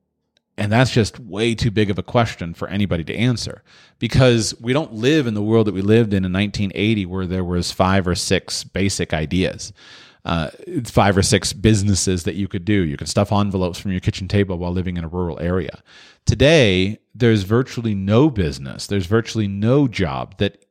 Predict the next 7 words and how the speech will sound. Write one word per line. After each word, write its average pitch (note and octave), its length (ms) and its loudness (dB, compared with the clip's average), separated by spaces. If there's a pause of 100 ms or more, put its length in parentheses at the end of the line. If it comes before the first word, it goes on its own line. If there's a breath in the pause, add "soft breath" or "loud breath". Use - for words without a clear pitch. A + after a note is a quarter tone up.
can't - 400 -2
be G#2+ 160 -2
done F2+ 520 -2 (560 soft breath)
over G#2+ 460 4
an G2 160 -6
internet F#2+ 340 -4
connection. - 540 -8